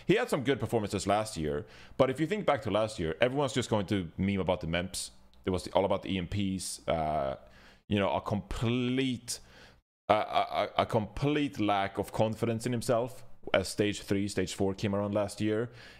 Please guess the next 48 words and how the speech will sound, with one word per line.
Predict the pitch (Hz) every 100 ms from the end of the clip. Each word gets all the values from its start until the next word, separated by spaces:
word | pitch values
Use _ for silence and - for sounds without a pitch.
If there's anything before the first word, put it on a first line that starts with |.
| -
and | 98 101 98 98
how | 92 110
he | 107
just, | 101 -
like, | 92
completely | - 92 117 104
fell | - 90
apart. | 82 98 76 -
He |
became, | 95 120 107
like, | 98
a |
meme | 95 98 95
player. | - 92 80
People | 69 87
made | 87 87 80
fun | 90
of | 82
him. | 76 69 - - - - -
Um, | 90 90 90 87 85 - - _ _
and | - 120 120
I | 107 120
just | 185 -
love | 104 104 95
this | 98 -
redemption | 90 82 82 104
story | 101 101 98
that | 98 87
Assassin | 80 85 82
has | 90
been | - 85
on | 82
now. | 92 101 101 - -
He's | - 95 95 - - - -
doing | 120 104
fantastic | 90 92 82 101 101 -
on | 92 82
the |
Genji. | 80 82 87 98 104
We | 101
knew | 110 147
that, | 123
that | 107 90
Genji | 101 98
was | 95 92 87
in |
his | 87
wheelhouse. | 90 104 90 78 104 -